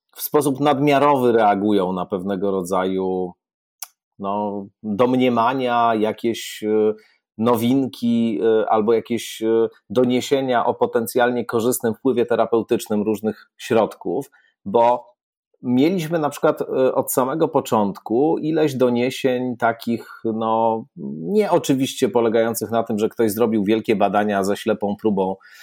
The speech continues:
e, i tak dalej, tylko polegających na jakiejś obserwacji klinicznej albo na mm, na, na,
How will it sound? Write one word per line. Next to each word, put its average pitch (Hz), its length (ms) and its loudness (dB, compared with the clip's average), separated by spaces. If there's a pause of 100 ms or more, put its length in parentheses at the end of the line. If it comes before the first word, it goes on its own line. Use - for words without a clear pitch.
(360)
e, 101 160 0
i 107 120 -2
tak 110 200 2
dalej, 107 440 2
tylko 151 680 0
polegających 147 640 0
na 143 100 0
jakiejś 131 220 0
obserwacji 123 580 0
klinicznej 113 720 -2
albo 104 340 2
na 95 380 0 (840)
mm, 101 380 -2
na, 98 380 2
na, 95 420 0